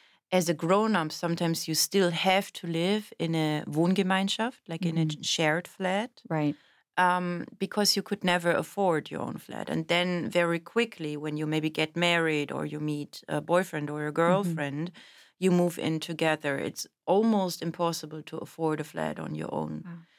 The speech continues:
Speaker 1: And the problem that we are facing in Berlin, if you look a little bit,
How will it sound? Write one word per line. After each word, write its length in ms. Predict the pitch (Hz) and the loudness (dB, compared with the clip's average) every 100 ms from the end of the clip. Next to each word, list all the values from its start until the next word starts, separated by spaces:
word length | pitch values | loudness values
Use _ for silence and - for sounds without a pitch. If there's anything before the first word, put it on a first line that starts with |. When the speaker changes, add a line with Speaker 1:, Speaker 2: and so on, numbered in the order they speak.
| _ _ _ | _ _ _
Speaker 1:
And 520 | 175 170 160 160 151 - | 2 4 4 2 0 -6
the 120 | 170 175 | -4 -2
problem 420 | - 185 196 175 | 2 2 2 0
that 160 | 165 | -2
we 160 | 170 165 | -2 0
are 120 | 160 | 0
facing 560 | 156 190 196 202 175 165 | 0 0 0 0 -4 -2
in 160 | 156 | -2
Berlin, 520 | 156 156 180 220 180 156 | -4 -2 2 2 2 -2
if 240 | 151 - | -6 -6
you 280 | 160 156 - - | -4 -4 -4 -4
look 240 | 160 160 | -4 -2
a 60 | 170 | 0
little 280 | 160 170 | 2 0
bit, 420 | 160 156 151 - | -2 -2 -2 -6